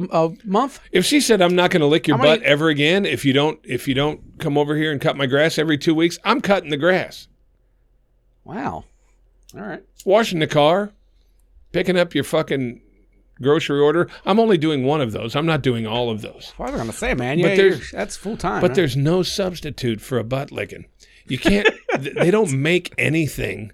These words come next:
Speaker 2: that you can rub on your own butthole that feels like it's <laughs> being licked. It just doesn't. Such a thing doesn't exist. And if I could come up with something like that,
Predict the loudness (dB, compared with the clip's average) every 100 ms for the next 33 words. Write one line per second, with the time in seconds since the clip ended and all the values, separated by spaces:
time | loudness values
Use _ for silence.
0 | -20 -16 -4 -2 0 0 2 2 0 -2
1 | -2 -2 -2 -2 0 -2 0 0 0 -2
2 | -6 -2 -2 0 -2 -2 -2 -2 2 2
3 | 2 -2 -2 -4 -8 -10 -12 -14 -4 -2
4 | 0 0 0 -2 -4 -4 -2 0 0 0
5 | 2 2 0 -2 -2 0 -2 -4 -12 -14
6 | -20 -20 -10 0 0 2 0 0 -2 0
7 | 2 2 2 -2 0 -2 0 0 0 2
8 | 2 0